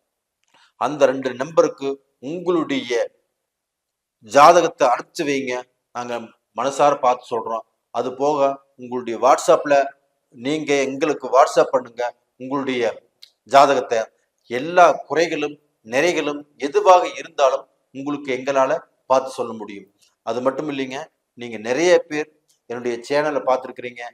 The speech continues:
எனக்கு சப்ஸ்கிரைப் பண்ணியிருக்கிறீங்க, எனக்கு ரொம்ப ஆதரவு கொடுத்துருக்கிறீங்க. நீங்க கொடுத்த ஆதரவுனால தான் நாங்க மென்மேலும் வளர்ந்துட்டு இருக்கிறோம்.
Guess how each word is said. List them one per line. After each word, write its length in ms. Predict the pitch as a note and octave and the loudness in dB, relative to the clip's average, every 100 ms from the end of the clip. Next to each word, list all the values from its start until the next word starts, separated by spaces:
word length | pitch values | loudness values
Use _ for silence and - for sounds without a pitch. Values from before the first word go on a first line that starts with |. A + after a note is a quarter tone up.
| _ _ _ | _ _ _
எனக்கு 180 | A#2 A#2 | -12 -6
சப்ஸ்கிரைப் 520 | C#3 C3 - E3+ D#3+ | -4 -4 -4 -4 -2
பண்ணியிருக்கிறீங்க, 540 | C3+ B2+ B2 B2+ A#2+ A#2+ A#2+ _ _ A#2 | -4 -6 -6 -10 -14 -16 -18 _ _ -10
எனக்கு 200 | B2 B2 | -6 -4
ரொம்ப 240 | C#3 E3 D#3 | -4 4 6
ஆதரவு 380 | B2+ D#3+ D#3+ C3+ | 6 4 2 -4
கொடுத்துருக்கிறீங்க. 560 | B2 - A#2+ A#2 A2+ A#2 - _ _ - | -12 -20 -18 -18 -14 -14 -16 _ _ -14
நீங்க 200 | A#2+ A#2+ A#2+ | -10 -8 -4
கொடுத்த 320 | D3 E3 D#3+ | -6 0 4
ஆதரவுனால 580 | C3+ D#3+ E3+ D3+ C3 B2+ | 6 6 4 0 0 0
தான் 200 | B2+ D3 _ _ | -2 -4 _ _
நாங்க 180 | - B2 | -12 -10
மென்மேலும் 480 | A#2 A#2+ C3+ C#3+ C3 | -8 -8 -4 -4 -4
வளர்ந்துட்டு 300 | A#2 C3 B2+ A#2+ | -6 -8 -12 -12
இருக்கிறோம். 300 | A2+ A#2 | -8 -8